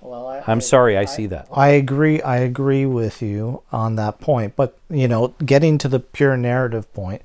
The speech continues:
Speaker 1: one of the exceptions, for example, is if somebody, you know, says,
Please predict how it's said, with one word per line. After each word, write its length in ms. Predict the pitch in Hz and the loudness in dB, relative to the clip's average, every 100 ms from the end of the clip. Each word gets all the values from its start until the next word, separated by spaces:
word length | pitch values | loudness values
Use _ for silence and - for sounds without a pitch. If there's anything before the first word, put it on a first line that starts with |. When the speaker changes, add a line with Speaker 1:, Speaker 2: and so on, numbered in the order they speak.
| - - - - - - - | -18 -20 -20 -20 -20 -20 -10
Speaker 1:
one 160 | 143 139 | 0 2
of 80 | 139 | 6
the 120 | 139 | 6
exceptions, 580 | 131 135 117 - 127 131 | 4 0 -2 -4 -6 -6
for 180 | 127 113 | -6 -6
example, 720 | 110 110 101 - 135 131 - | -6 -6 -6 -6 -4 -4 -2
is 460 | 123 120 123 - - | -2 -2 -2 -6 -6
if 380 | 123 120 - - - | -2 -2 -6 -18 -14
somebody, 600 | - 131 127 123 127 123 - | -4 -2 0 0 0 -2 -8
you 180 | 156 127 | -4 -2
know, 200 | 107 101 - - - | -4 -6 -14 -20 -14
says, 680 | - 143 120 120 - - | 0 2 4 2 -4 -16